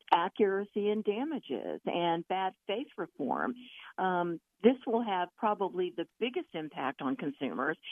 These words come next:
and small business as well in controlling costs and costs like insurance and consumer goods. Um, but bad faith, you know, both bad faith and accuracy and damages, those reforms,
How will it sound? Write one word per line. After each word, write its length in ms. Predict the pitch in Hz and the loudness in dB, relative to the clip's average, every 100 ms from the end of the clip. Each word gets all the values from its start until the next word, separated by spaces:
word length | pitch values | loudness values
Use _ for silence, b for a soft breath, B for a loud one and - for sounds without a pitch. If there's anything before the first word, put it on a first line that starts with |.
| B B B | B B B
and 200 | 175 180 - | 4 4 2
small 260 | 185 160 156 | 2 2 2
business 420 | 156 143 147 147 | -2 -2 -4 -2
as 100 | 165 151 | -2 0
well 280 | 233 240 208 | 2 2 0
in 140 | 185 | -4
controlling 680 | - 202 - 175 170 175 185 B B B _ | -6 -6 -2 -2 -2 -6 -10 B B B _
costs 520 | - 208 339 156 147 - | 0 0 2 0 0 -2
and 220 | 185 180 - | 0 0 0
costs 300 | - 175 180 - | 2 4 2 2
like 200 | 160 147 - B B - | 4 2 -4 B B 4
insurance 840 | 185 185 - 220 214 165 135 131 - | 4 6 2 2 0 -2 -4 -6 0
and 240 | 156 147 - | 0 0 0
consumer 640 | 202 165 - 247 240 202 - | -2 -2 2 4 4 2 -2
goods. 420 | 156 131 98 110 - B B B - | -4 -4 -6 -8 -12 B B B 2
Um, 500 | 180 170 160 156 - - 185 | 4 6 6 4 2 2 4
but 180 | 185 - | 4 0
bad 240 | 233 311 - | -4 -4 -4
faith, 280 | 277 233 240 _ - - - 220 - - | -2 -2 -4 _ -20 -10 -10 -4 -4 -2
you 260 | - 220 226 | 2 4 6
know, 160 | 185 | 6
both 300 | 175 226 294 - | 4 -2 -2 -6
bad 200 | 240 226 - | -6 -6 -4
faith 220 | 196 180 - | -2 0 0
and 160 | 214 | 0
accuracy 640 | 220 208 - 180 180 185 165 | 0 -2 0 0 0 0 0
and 80 | 160 | 0
damages, 560 | 147 147 139 147 139 - B B B B 240 | 0 0 -2 -2 -4 -8 B B B B 8
those 280 | 196 226 233 | 8 8 4
reforms, 500 | 202 - 185 175 | -4 -2 -4 -2